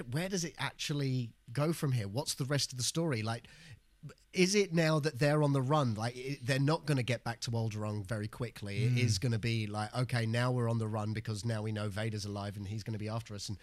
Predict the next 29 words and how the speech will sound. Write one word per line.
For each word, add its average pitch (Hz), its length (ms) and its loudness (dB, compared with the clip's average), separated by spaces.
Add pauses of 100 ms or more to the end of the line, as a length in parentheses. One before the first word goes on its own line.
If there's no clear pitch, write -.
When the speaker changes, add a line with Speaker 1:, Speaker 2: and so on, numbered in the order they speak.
(300)
Speaker 1:
oh 131 160 2
my 120 160 2
God, 117 360 -2 (760)
he 131 160 0
doesn't 139 240 2
even, 131 240 -2
like, 123 180 -2
he's, 123 260 -6
he 143 120 -4
can't 139 220 2
even 123 140 2
tell 147 180 2
her. 123 80 0
It's 117 120 0
like, 113 200 -2
"Oh 143 100 2
my 135 140 2
God, 143 260 -2
your 123 160 2
dad's 151 340 4
alive 113 340 0 (100)
and 131 160 2
he's 123 160 2
an 120 100 2
evil 113 220 0
son 120 180 0
of 117 80 0
a 120 40 0
bitch. 135 300 -4